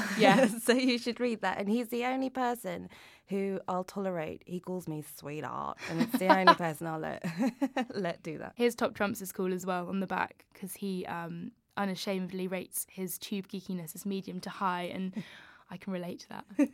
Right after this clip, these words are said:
Speaker 1: <laughs>
Speaker 2: Anyway, thanks very much for talking with us, Mario. It's been brilliant.
Speaker 1: You're very welcome.
Speaker 2: Cheers.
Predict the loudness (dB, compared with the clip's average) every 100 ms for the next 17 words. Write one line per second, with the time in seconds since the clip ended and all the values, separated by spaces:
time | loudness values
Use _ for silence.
0 | 2 0 -12 -14 _ _ -2 2 2 0
1 | 0 2 2 2 4 4 2 -4 -6 -6
2 | -6 -6 -8 -6 -6 -6 -12 -8 -6 -4
3 | -4 -6 -8 -10 -8 -8 -8 -12 -14 -18
4 | -18 -14 -12 -12